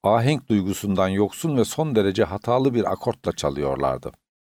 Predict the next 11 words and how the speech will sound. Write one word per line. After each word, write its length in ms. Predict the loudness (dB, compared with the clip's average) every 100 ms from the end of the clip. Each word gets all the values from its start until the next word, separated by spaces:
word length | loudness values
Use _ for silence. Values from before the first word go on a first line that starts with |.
| _
Ancak 280 | 2 2 2
şimdi 280 | 2 2 4
bunun 260 | 4 4
bir 100 | 2
önemi 360 | 2 4 4 4
yoktu. 440 | 2 -2 -6 -4
Bu 100 | -4
hiç 240 | 0 0 2
önemli 440 | 2 2 2 2
değildi. 400 | 2 0 -2 -8 -12 _ _ _
Evet, 260 | 2 4